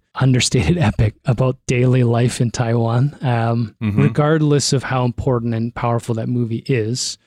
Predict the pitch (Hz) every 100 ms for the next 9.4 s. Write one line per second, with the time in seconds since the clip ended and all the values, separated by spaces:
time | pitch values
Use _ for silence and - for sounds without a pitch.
0 | - 202 - 170 - 147 127 123 117 -
1 | 123 117 123 117 - 120 117 113 110 -
2 | - 143 117 - 147 160 139 135 180 -
3 | 117 127 127 123 - - 170 165 - 147
4 | 143 127 120 131 131 135 127 131 120 -
5 | 120 113 107 - - _ - - - 120
6 | 120 135 135 139 135 127 117 127 165 131
7 | 123 127 - 120 123 120 117 - 120 117
8 | 120 127 120 120 120 131 151 175 123 117
9 | 123 117 113 120